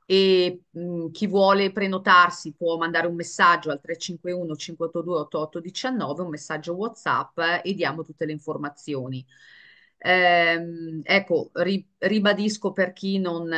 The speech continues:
magari non, non aveva fatto caso che <clears throat> era stato messo inizialmente alle venti e trenta ed è stato poi spostato anticipandolo alle sedici e trenta,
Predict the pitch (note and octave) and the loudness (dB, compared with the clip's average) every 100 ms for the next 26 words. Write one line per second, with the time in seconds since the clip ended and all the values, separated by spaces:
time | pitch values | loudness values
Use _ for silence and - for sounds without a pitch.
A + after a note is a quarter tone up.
0 | D#3 D#3+ D#3 D#3+ E3+ E3 D#3 D#3+ D#3 E3 | -2 0 0 0 -2 -4 -6 -4 -4 -4
1 | E3+ F#3+ - A#3 A#3 G3+ F#3+ A3 G#3+ G3+ | -4 -6 -4 -2 4 4 4 -2 -6 -4
2 | F#3 _ A3 G#3+ D#3+ - F#3+ G3 G3 G3 | -6 _ -6 -4 -4 -4 -4 -4 -6 -4
3 | G3 G3 F#3 F3 F#3 F#3+ F#3 E3 D#3+ E3+ | -2 -4 -6 -6 -6 -4 -4 -4 -4 -4
4 | A3+ A3 E3+ D3+ D3 F3 F#3+ F#3+ G#3 G3 | -8 -6 -6 -6 -2 -2 0 -4 -6 -6
5 | F3+ F#3+ E3+ - F#3+ - E3 D3 D#3 E3 | -8 -6 -6 -6 -10 -8 -2 -2 -2 -8
6 | - _ _ G#3 E3+ D#3+ - - D#3+ C#3 | -8 _ _ -8 -6 -8 -8 -2 0 0
7 | D3+ D3+ D3+ E3+ F#3 D#3 D3+ D#3+ - C3 | -2 -2 -2 -4 -8 -10 -10 -10 -8 -8
8 | B2 C#3 C#3 | -8 -10 -12